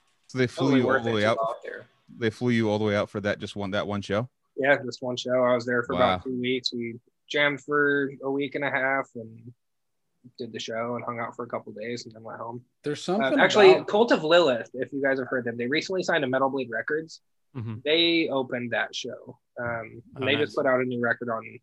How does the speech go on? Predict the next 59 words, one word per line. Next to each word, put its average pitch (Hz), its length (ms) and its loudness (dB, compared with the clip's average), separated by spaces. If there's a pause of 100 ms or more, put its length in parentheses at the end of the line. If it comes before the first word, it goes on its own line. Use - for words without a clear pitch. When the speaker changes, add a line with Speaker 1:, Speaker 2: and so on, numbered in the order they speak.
Speaker 2:
Metal 113 220 -4
Blade, 110 240 -8
and 113 80 -10
that 117 160 -8
stuff's - 280 -12
really - 260 -16
good - 180 -14
too. - 140 -16 (680)
Speaker 4:
Yeah. 117 120 -8
Speaker 3:
Hell 113 100 -8
yeah, 92 220 -12
dude. 87 240 -18
I 147 120 4
was 175 140 2
just 185 160 -4
gonna 208 120 2
say, 190 160 0
there's 165 180 -2
something 233 240 -2
about 175 280 0
those 135 280 0
small, 127 720 -2
intimate 123 560 -4
shows, 107 500 -4
like 101 220 -6
the - 80 -8
hundred 117 340 -4
and 107 140 -4
fifty, 110 280 -4
two 117 260 -2
hundred 104 420 -2 (400)
you 113 100 -4
were 107 80 0
talking 101 340 -2
about. 90 260 -4
Like, 92 300 -4 (1000)
those 160 380 4
show, 190 260 0
if, 143 300 0
if, 143 300 -2
if 120 180 -6
you're 208 140 2
in 262 80 2
a 185 40 0
venue 127 440 2
that 107 180 -2
holds 110 380 -2
that 104 160 0
amount 104 220 2
of 95 60 -4
people 107 300 -2
and 95 160 0
there 104 260 -2
is 101 220 -6
that 95 240 -6
amount 95 240 -6
of 90 60 -12
people 92 300 -12
there 92 280 -8